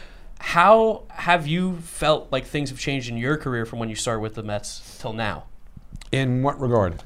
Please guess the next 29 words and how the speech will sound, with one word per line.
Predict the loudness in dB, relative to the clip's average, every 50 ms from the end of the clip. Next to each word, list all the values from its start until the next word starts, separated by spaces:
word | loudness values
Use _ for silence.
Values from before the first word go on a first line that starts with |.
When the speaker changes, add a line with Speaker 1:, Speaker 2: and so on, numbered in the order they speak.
| -10 -10 -6 0
Speaker 1:
Just, | 2 2 2 2 2 4
like, | 4 4 4 4 -4 0 6
your | 8 8 8
growth | 8 6 2 2 2 0 -2
as | -4 -4 -4
a | -4
broadcaster, | -4 -2 -2 -2 -2 -4 -4 -4 -4 -6 -6
your | -4 -4 -4 -2
growth, | -2 -4 -4 -4 -4
things | -4 -4 -2 -4
that | -4 -6
you've | -6 -8 -8 -8
learned, | -6 -6 -4 -4 -6 -6 -8 -10 -14 -16 -14 -12
you | -10 -8
know, | -6 -6 -6 -8 -10 -14 -14
through | -8 -6 -6 -4 -4
working. | -4 -4 -4 -6 -8 -10 -10 -10 -10 -2 4
Speaker 2:
Well, | 8 10 10 10 10 8 4 0 -6
when | -4 0 4 4 6 6
I, | 6 6 6 4
it's | 2 0 2
an | 2 2
interesting | 0 0 0 0 0 0 0 2
question | 4 6 6 6 6 4 0 -2 -2 -2
because | -2 -2 0 4 4 6 6 6 6 2 0
when | 0 2 4 4 6
I | 4 4 2
started | 2 0 2 8 10 10 10 10 10 8 6
my | 4 4 6 6 6 6 4 2 0